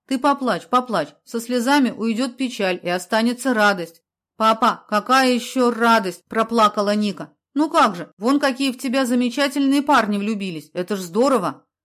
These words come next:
«Ничего здорового, я не знаю, что делать, а ты?»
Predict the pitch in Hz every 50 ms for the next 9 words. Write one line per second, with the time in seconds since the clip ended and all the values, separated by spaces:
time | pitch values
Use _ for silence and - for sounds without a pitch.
0 | _ _ - 202 196 - 240 233 254 233 208 240 240 226 240 254 240 214 185 160
1 | 156 151 - _ _ _ _ - 214 233 240 240 240 240 _ _ _ - 214 226
2 | 233 247 226 202 202 202 226 247 240 208 - - - 247 233 208 196 190 190 226
3 | 247 240 208 180 160 - - 208 214 208 - - 254 262 254 262 240 - _